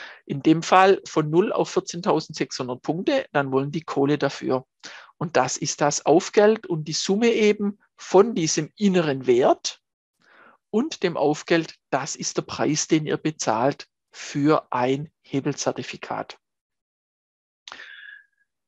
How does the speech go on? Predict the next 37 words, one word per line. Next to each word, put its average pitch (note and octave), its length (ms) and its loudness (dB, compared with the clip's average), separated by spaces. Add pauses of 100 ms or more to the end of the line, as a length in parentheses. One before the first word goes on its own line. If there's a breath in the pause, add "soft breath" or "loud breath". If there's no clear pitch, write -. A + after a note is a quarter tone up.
Nochmal G#3+ 420 4
der A3 100 4
Disclaimer, G3+ 640 4
weil E3+ 160 4
jetzt E3 160 -6
geht's F3+ 280 -2
wieder F3+ 260 0
in E3 120 -2
ein D#3 80 -6
echtes - 340 -10
Produkt - 440 -4
rein. G#3+ 300 6 (1040 loud breath)
Und G3 260 2
zwar F3+ 400 6
habe F3+ 320 6
ich D3+ 300 -4
heute F#3 400 4
geguckt - 760 -2
auf F3+ 260 4
das, - 600 -6
nee, G#3+ 240 6
halt, G#3 280 4
neunundzwanzigster F3+ 800 0
sechster, - 420 0
das F3 200 -2
ist D#3+ 120 -6
noch D#3 140 -10
nicht G3+ 220 -4
das G3 100 0
Beispiel F#3 380 0
von F3+ 200 -2
heute, D#3+ 300 4
neunundzwanzigster D#3+ 840 0
sechster - 480 0
habe D#3 320 4
ich - 360 -8
einen, D3+ 720 2